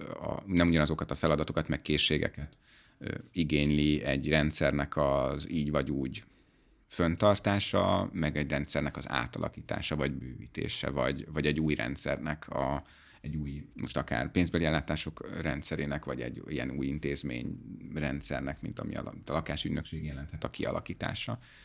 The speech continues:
És az, az biztosan egy probléma, hogy, hogy azok, akik, ö, tehát eleve Magyarországon a szociálpolitikai, lakáspolitikai, szakmai mező is nagyon-nagyon-nagyon szűk, tulajdonképpen sokkal szűkebb, mint amennyire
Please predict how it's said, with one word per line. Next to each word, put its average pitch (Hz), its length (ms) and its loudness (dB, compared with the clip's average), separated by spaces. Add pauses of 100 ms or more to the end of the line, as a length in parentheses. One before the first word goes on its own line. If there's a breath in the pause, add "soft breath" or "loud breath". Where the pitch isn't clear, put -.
(440 soft breath)
És 80 340 6
az, 80 380 6
az 80 200 2
biztosan 82 380 0
egy - 340 -4
probléma, 117 560 4
hogy, 85 420 0 (440 soft breath)
hogy 76 480 2
azok, 78 480 2
akik, 78 580 4
ö, 78 140 6 (120)
tehát - 200 0
eleve 98 300 8
Magyarországon 82 560 4
a 69 40 -2
szociálpolitikai, 80 760 0
lakáspolitikai, 76 840 0
szakmai 73 440 0
mező 67 340 -2
is - 360 0
nagyon-nagyon-nagyon 69 800 -2
szűk, - 360 -4
tulajdonképpen 78 580 -2
sokkal 80 340 2
szűkebb, 71 460 -2
mint 71 200 -4
amennyire 67 640 -2